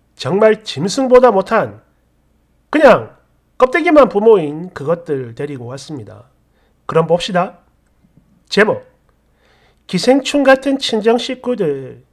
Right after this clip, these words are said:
감히 어따 들이대 그게 될 것 같아? 남편 보기 쪽팔려서 모조리 잘라버렸습니다. 원제,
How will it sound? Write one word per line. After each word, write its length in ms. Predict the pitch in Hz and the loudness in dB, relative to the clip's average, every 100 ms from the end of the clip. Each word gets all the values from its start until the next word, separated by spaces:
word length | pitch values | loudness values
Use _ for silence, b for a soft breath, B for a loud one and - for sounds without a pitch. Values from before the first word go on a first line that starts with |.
| _ - | _ -4
감히 300 | 190 202 277 | 2 4 4
어따 400 | 180 180 - 277 | 2 2 4 4
들이대 880 | 277 269 254 240 233 233 175 123 113 | 4 -2 0 0 0 -4 -6 -10 -12
그게 220 | - 220 | -6 -6
될 160 | 269 190 | -2 0
것 140 | 240 | 2
같아? 260 | 262 277 311 285 370 403 _ b b b b - | 2 2 4 4 2 -8 _ b b b b 2
남편 420 | 202 269 - 269 | 4 4 4 2
보기 280 | 254 240 247 | 2 -2 -4
쪽팔려서 720 | 202 - 254 226 220 220 185 | -4 0 0 0 0 0 0
모조리 480 | 120 147 220 311 302 | 0 -2 0 0 2
잘라버렸습니다. 1120 | 190 202 240 247 247 - 240 190 123 113 - _ _ _ _ _ _ | 2 4 4 4 0 -2 -4 -4 -6 -14 -20 _ _ _ _ _ _
원제, 540 | - 185 151 120 107 | 0 0 0 -8 -10